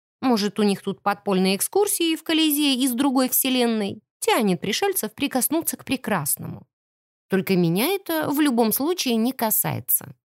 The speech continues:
Надо собраться, взять себя в руки и просто подальше уйти от этого места. Что там у нас по плану? Достала смартфон, открыла карту. Точно, Римский форум. Вот туда и пойду.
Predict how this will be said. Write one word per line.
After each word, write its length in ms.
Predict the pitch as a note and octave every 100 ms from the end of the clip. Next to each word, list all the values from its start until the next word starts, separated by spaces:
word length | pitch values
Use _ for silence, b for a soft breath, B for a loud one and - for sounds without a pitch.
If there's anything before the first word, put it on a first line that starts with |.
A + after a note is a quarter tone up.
| _
Надо 240 | - D4 F#3
собраться, 720 | - D#3+ D3+ D3 - - F4
взять 300 | E4+ F4+ F4
себя 320 | - A#3+ B3
в 80 | G#3
руки 440 | D#4+ F#4 E4 D#4
и 280 | C#4 C#4 C#4
просто 500 | - F#4 G4 - C#4+
подальше 600 | - A#3+ G3 A#3+ D#4+ -
уйти 400 | A3+ G#3 - C4 D4+
от 160 | G3
этого 320 | G#3+ A#3 F#3+
места. 560 | E3+ D#3+ D3+ - - - _ _ _ -
Что 260 | - C4
там 160 | D4 F4
у 80 | F4+
нас 240 | D#4+ D4+
по 160 | C4+ C4
плану? 480 | C#4 C4+ B3 A#3+ - _ _ _ _ _ -
Достала 440 | B3 - G#4+ B3+
смартфон, 720 | - E3+ E3 - F4+ G4+ F#4+ -
открыла 460 | C4+ - D#4+ D#4
карту. 540 | - E3 C3 - - - _ _ _ _ -
Точно, 640 | F4+ F#4 - A3 F#3 F#3+ -
Римский 420 | F4+ E4+ - F#4+
форум. 540 | - G3+ D#3 D3 D3 - _ _ _
Вот 360 | C#4 A#3 G#3 -
туда 300 | G#3 A#3+ G4+
и 120 | C4+
пойду. 580 | - A3 G#3+ E3 D#3